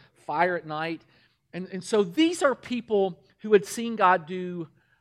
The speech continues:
amazing things. I mean, it's like amazing things. And this is what happens. This is what they do. When the people saw that Moses was so long in coming down from the mountain,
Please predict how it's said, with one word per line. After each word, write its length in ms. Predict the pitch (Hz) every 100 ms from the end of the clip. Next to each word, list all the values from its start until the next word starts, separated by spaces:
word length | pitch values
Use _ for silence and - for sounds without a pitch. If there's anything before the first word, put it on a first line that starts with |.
| _ _ -
amazing 640 | 196 254 302 277 247 226
things. 520 | - 294 294 175 135 185
I 60 |
mean, 140 | 233 240
it's 120 | -
like 300 | 214 185 - _ _ _ _ -
amazing 920 | 214 226 262 339 370 254 202 190 175
things. 840 | 233 262 190 131 139 - - - _ _ _ _ _ _ _ _ _ _ _ _ _ 156
And 120 | 180
this 160 | 226
is 140 | 208 175
what 140 | 160
happens. 320 | 143 123 117
This 140 | 196 196
is 60 |
what 120 | 185 170
they 100 | 147
do. 220 | 139 107 _ _ _ _ _ _ _ _ _ _ _ _ _ _ _ _ _ _ _ _
When 140 | 175
the 80 | 185
people 320 | - 285 285
saw 340 | 226 - 190 180
that 140 | 160
Moses 420 | 160 180 185 185
was 140 | 156 143
so 240 | - 208
long 340 | 214 202 196 180
in 120 | 170
coming 260 | 185 175
down 240 | 165 160 160
from 140 | 160
the 40 | 151
mountain, 400 | 151 143 135